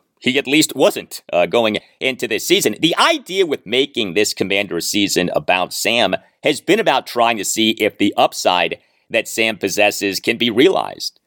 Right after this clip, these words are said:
Uh, and these last three games for the Commanders this season are huge in determining what exactly the Commanders have in Sam. More on those games in moments, but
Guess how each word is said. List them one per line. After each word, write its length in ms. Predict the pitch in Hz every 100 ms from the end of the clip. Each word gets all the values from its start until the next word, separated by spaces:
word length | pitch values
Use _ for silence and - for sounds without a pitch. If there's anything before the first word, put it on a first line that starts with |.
| _ _ -
Uh, 200 | - 85 98
and 140 | 113
these 160 | 139 143
last 260 | 185 208
three 160 | 175 185
games 360 | 143 180 170
for 100 | -
the 80 | 107
Commanders 400 | 101 107 113 110
this 180 | 120 107
season 300 | 120 113 117
are 340 | 123 123 117 -
huge 720 | - 240 339 - - - - -
in 140 | 123
determining 580 | 110 - 151 139 92 90 - _ _ _ _
what 180 | 90 196
exactly 680 | 156 139 139 - 120 95 - _ _
the 100 | 110
Commanders 540 | - 107 117 120 104 -
have 240 | 117 120
in 100 | 71
Sam. 280 | - - -
More 300 | - 139 160
on 160 | 139 151
those 260 | 113 90 -
games 440 | 87 53 58 -
in 160 | - 107
moments, 440 | 107 113 62 -
but 280 | - 113 117